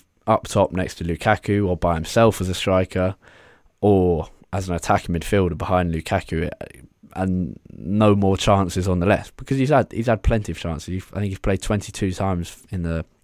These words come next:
in the league now, I think, for United, or maybe all competitions, and, and scored three goals, created, uh, three or four.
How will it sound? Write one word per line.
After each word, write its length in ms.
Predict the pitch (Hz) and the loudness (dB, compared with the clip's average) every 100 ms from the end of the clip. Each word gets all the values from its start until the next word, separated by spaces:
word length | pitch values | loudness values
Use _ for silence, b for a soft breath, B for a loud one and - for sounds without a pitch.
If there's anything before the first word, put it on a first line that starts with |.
| - | -12
in 80 | 95 | -6
the 100 | 85 | 0
league 300 | 110 143 117 | 2 2 0
now, 220 | 90 80 | -4 -4
I 20 | |
think, 240 | 85 90 - | -6 -8 -6
for 80 | 80 | -4
United, 480 | 82 85 - 78 | -2 -4 -6 -8
or 160 | 73 78 B B B B | -8 -8 B B B B
maybe 260 | 104 101 98 | -2 0 2
all 140 | 101 | 2
competitions, 760 | - 98 90 104 98 87 85 90 | 0 -4 -2 -2 -2 -4 -4 -6
and, 160 | 80 | -6
and 140 | 87 90 | -8 -6
scored 300 | 101 92 - | 0 0 0
three 300 | 101 101 90 | 0 0 0
goals, 580 | 82 82 87 - - _ - | -2 -2 -4 -8 -18 _ -12
created, 600 | - 98 98 - 85 - - _ - | 0 0 0 -2 -6 -6 -14 _ -10
uh, 260 | 82 - 64 _ _ _ _ | -8 -8 -12 _ _ _ _
three 300 | - 104 95 | -4 2 4
or 80 | 87 | 4
four. 400 | - 95 95 | 2 2 2